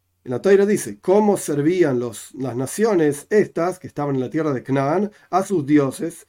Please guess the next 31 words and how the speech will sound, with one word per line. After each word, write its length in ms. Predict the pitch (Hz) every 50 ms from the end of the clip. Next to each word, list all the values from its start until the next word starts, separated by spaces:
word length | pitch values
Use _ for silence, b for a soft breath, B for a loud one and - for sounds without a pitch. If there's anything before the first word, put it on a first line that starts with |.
| _
yo 180 | - - 208 196
también 320 | 202 196 196 233 - 208
voy 120 | 165 156 156
a 20 |
hacer 200 | 156 156 185 185
así". 360 | 190 190 190 220 208 156 - -
Es 120 | - 160
decir, 260 | 156 143 - 147 139
hay 80 | 139 135
una 140 | 131 131 123
forma 300 | - - 190 190 196 196
específica 520 | - - 185 180 254 247 202 196 170 160
de 80 | 156 147
servir 260 | 151 165 175 185 175
a 60 | 165
cada 220 | - 160 156 143 127
dios. 280 | 117 104 - _ _ _ _ _ _ _ _ _ _ _ _ _ _ _ _ _ _ _
Y 120 | - 139 135
por 220 | - 131 123 123
este 280 | 143 170 180 175 - 160
asunto, 600 | 143 - - 147 139 131 131 - 147 151 151 - -
el 160 | 139 120 110
Beis 280 | 107 160 196 196 139
Din, 120 | - 139 127
el 60 | 120
juzgado, 360 | - 139 127 131 175 180 160
tiene 180 | 139 175 175 151
que 80 | 143
saber 380 | 143 - 131 131 165 175 165 151
los, 160 | 135 127 - _ _ _ _ -
las 180 | 117 123 101